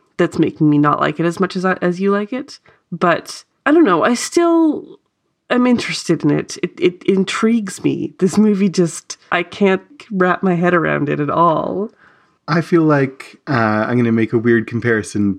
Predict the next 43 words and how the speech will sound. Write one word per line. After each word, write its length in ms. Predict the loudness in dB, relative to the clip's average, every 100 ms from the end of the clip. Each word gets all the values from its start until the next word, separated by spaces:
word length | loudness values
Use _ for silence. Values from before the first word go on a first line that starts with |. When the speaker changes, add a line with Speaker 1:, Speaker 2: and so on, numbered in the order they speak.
| -6
Speaker 2:
but 140 | -6
I 100 | -6
feel 240 | -2 0 2
like 320 | 0 -2 0
Babe 320 | 0 0 -4 -8
Two 580 | -4 0 2 2 0 -2 0
is 260 | 0 0
to 140 | -4 -6
Babe 600 | 0 2 4 2 2 -2 -12 _ _ _ _ _
as 340 | -4 -2 -2 -4 -4
Army 300 | 0 2 2
of 160 | 0 0
Darkness 500 | 0 0 -4 -4 -2
is 200 | -2 -4
to 100 | -6
Evil 320 | -4 -2 -2
Dead. 460 | 0 -2 -2 -6 -16 _ _ _ -2
Like, 140 | 0
Speaker 1:
Yeah, 200 | 0 -4 -6
yeah. 220 | -4 -4 -6 _ _ -6
Speaker 2:
they 220 | 2 2
just 460 | 4 -2 -2 -16 -20 _
change 680 | -10 -6 0 2 4 2 0
the 100 | -2
genre. 640 | 0 0 0 0 -2 -4 -10 _ _ -4
There's, 340 | 0 2 0
the 120 | -4
seeds 480 | -8 -4 0 0 0
are 120 | 2
in 120 | 4 2
the 80 |
first 320 | 2 0 0 0
movie, 480 | 0 0 -4 -6 -10 _ _ _ _
but 160 | -6 2
they 140 | 2
just 260 | 2 -2 -4 -10 -2
are 140 | -2
doing 420 | -2 0 2 2
a 80 | 0
completely 500 | -4 -10 -4 -2 0
different 340 | 0 0 -2 -2
thing. 260 | -4 -2
Speaker 1:
Yeah. 320 | 0 -2 -4